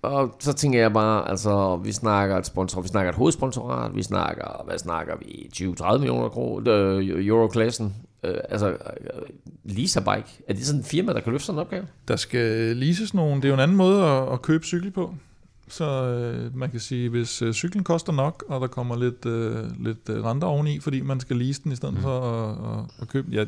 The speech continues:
Speaker 2: jeg kender ikke forretningsmodellen i detaljer,
Speaker 3: Jeg tror
Speaker 2: men
Speaker 3: faktisk, det er sådan
Speaker 2: der er
Speaker 3: noget
Speaker 2: stort
Speaker 3: med,
Speaker 2: marked
Speaker 3: at
Speaker 2: for
Speaker 3: jeg
Speaker 2: det.
Speaker 3: tr-, jeg tror, det, det er noget med, at, øh, det skal tilbyde det til virksomheder,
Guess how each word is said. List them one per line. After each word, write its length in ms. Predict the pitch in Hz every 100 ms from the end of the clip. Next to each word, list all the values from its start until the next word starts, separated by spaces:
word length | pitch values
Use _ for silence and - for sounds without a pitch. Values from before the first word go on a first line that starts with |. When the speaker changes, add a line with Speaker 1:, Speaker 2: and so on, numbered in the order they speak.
| -
Speaker 2:
jeg 140 | 113
kender 300 | 117 180 175
ikke 160 | 143 139
forretningsmodellen 720 | 135 127 147 143 127 120 120
i 40 |
detaljer, 460 | 113 127 160 135 151
Speaker 3:
Jeg 80 |
tror 140 | 135 131
Speaker 2:
men 60 |
Speaker 3:
faktisk, 220 | 117 113 -
det 140 | 101
er 40 | 98
sådan 140 | 98
Speaker 2:
der 20 |
er 40 | 127
Speaker 3:
noget 80 |
Speaker 2:
stort 200 | 98 175
Speaker 3:
med, 40 | -
Speaker 2:
marked 220 | 127 143
Speaker 3:
at 60 | 143
Speaker 2:
for 80 |
Speaker 3:
jeg 60 | 127
Speaker 2:
det. 80 | 143
Speaker 3:
tr-, 80 | 143
jeg 100 | 107
tror, 160 | 127 123
det, 360 | 117 104 95
det 80 | 107
er 60 | 101
noget 200 | 101 104
med, 220 | 98 98
at, 180 | 95 -
øh, 140 | 92 90
det 100 | 95
skal 140 | 98
tilbyde 360 | - 107 104 101
det 80 |
til 180 | 95 95
virksomheder, 540 | 113 151 160 110 87